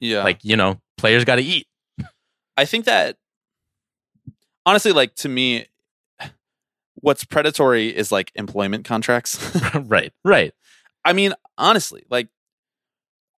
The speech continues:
Speaker 1: looking back on the employment contract that I was offered when I was twenty-two,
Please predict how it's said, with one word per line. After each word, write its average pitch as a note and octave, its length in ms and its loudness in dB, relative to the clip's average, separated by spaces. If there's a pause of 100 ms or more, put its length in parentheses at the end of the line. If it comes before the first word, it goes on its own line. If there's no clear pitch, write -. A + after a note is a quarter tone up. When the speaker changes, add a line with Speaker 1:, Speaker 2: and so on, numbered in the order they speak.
Speaker 1:
looking D#3+ 380 2
back C3 240 4
on C3 120 0
the A#2 80 0
employment A2 440 -2
contract C3 460 0
that G#2+ 100 0
I G2+ 180 0
was G#2 160 0
offered B2 420 -4 (1160)
when A2+ 160 -4
I G2+ 100 0
was G2+ 140 -6
twenty-two, G#2 680 -8